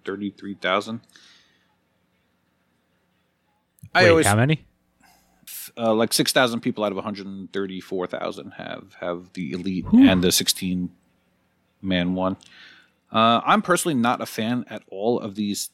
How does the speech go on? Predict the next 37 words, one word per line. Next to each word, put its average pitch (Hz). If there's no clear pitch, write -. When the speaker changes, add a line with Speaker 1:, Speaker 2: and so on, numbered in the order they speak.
Speaker 1:
stealth -
games. 117
I 113
am 113
very 104
Speaker 2:
Hmm. 120
Speaker 1:
bad 98
at 107
them. 113
I 110
think 110
Rainbow 110
Six -
Vegas 107
has 95
aged 104
terribly. 110
It 90
looks 101
awful. 110
Speaker 2:
It 147
really 127
does. 92
Speaker 1:
I 110
think 131
we 123
talked 113
about 104
that 107
in 98
one 98
of 92
our 95
early 92
podcasts, 90
how 90
much 87